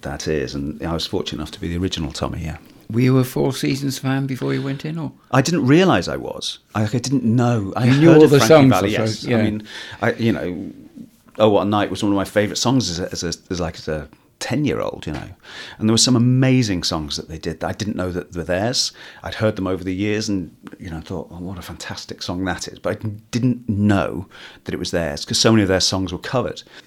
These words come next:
Speaker 1: here. So I knew their songs sung by other people mostly. So when I realised that was them, I was,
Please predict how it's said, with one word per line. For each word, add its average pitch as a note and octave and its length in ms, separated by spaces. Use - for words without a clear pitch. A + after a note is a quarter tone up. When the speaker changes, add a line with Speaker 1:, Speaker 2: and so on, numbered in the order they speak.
Speaker 1:
here. F#2+ 160
So A#2 160
I B2+ 60
knew A#2+ 340
their G2+ 180
songs G2+ 340
sung F#2 260
by F2 140
other F2+ 140
people A2+ 320
mostly. - 560
So F#2+ 140
when F#2+ 100
I F#2+ 40
realised D#2+ 220
that C#2+ 100
was E2 80
them, E2 200
I C#2 60
was, D2 200